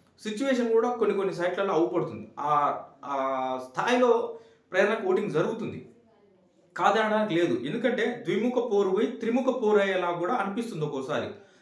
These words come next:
కానీ చూడాలి, ప్రస్తుతానికైతే లేదు, ప్రేరణకు ఓటింగ్ పెరుగుతుంది అనేది ఇది హండ్రెడ్ పర్సెంట్. ఎందుకంటే ప్రేరణకి సిక్స్టీన్ పర్సెంటేజ్ దాకా ఓటింగ్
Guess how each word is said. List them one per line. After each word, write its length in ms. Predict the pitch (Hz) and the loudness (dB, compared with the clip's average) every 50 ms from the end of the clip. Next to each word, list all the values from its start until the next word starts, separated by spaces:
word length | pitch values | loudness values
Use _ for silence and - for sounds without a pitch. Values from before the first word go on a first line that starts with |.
| _ - | _ 0
కానీ 260 | 226 269 277 247 240 | 2 2 2 4 2
చూడాలి, 240 | 254 247 202 180 - | 2 2 2 2 0
ప్రస్తుతానికైతే 720 | 190 202 196 - - 277 247 240 233 226 220 254 277 - - - | -2 -2 -4 0 0 2 2 4 2 2 2 2 0 -2 -2 -4
లేదు, 460 | 139 156 170 185 185 277 - - - - - _ _ _ - | -2 0 0 2 2 0 -2 -4 -8 -14 -20 _ _ _ 0
ప్రేరణకు 480 | 190 226 262 285 311 320 320 - 339 | 2 4 4 4 2 0 -2 0 4
ఓటింగ్ 360 | 381 466 - - 330 285 269 226 | 4 4 6 4 2 2 2 2
పెరుగుతుంది 340 | 202 208 202 - - 180 | 4 2 2 0 -4 -6
అనేది 380 | 180 180 185 190 - 339 - - - | -8 -6 -6 -6 -6 -8 -8 -6 -6
ఇది 180 | 165 180 202 | -4 -4 -4
హండ్రెడ్ 320 | 202 175 165 170 165 147 156 | -4 -4 -4 -2 -2 -2 -4
పర్సెంట్. 320 | 147 - - 120 104 95 92 92 - _ _ _ _ _ - | -6 -8 -8 -12 -12 -12 -14 -16 -18 _ _ _ _ _ -6
ఎందుకంటే 380 | 165 190 247 262 262 214 196 180 | -4 -2 0 2 0 2 2 0
ప్రేరణకి 680 | - - - - - 220 220 214 220 220 226 254 254 240 | -2 -2 0 0 2 2 2 0 -2 -4 -4 -4 -6 -6
సిక్స్టీన్ 540 | - 226 214 208 - - 254 233 226 220 | -8 -10 -12 -12 -8 -4 -4 -4 -2 -2
పర్సెంటేజ్ 480 | 202 190 - - 214 208 208 202 196 185 | -4 -4 -4 -4 -4 -2 0 0 0 0
దాకా 400 | 165 170 165 170 202 247 240 - - 160 | -2 -4 -4 -4 -6 -6 -6 -6 -6 -4
ఓటింగ్ 380 | 180 196 196 208 208 214 254 | -2 -2 -2 -2 -4 -4 -6